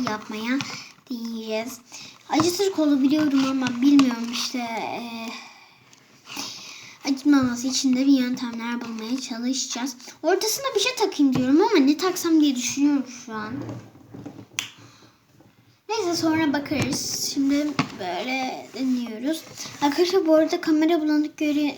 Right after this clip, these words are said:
gö-, görünüyor olabilir. O yüzden özür dilerim. Ee, şöyle başlayacağım şimdi. Şöyle yapıyoruz.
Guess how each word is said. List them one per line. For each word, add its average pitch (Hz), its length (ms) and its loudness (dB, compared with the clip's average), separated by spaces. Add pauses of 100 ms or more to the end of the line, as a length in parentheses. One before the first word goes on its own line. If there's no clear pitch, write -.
gö-, 269 340 4
görünüyor 285 460 4
olabilir. 285 380 4 (100)
O 277 40 2
yüzden 302 340 2
özür 269 280 0
dilerim. 233 580 -2 (1800)
Ee, 220 680 -4
şöyle 330 380 4
başlayacağım 294 920 0
şimdi. 247 320 -4 (1900)
Şöyle 349 200 2
yapıyoruz. 254 1120 -2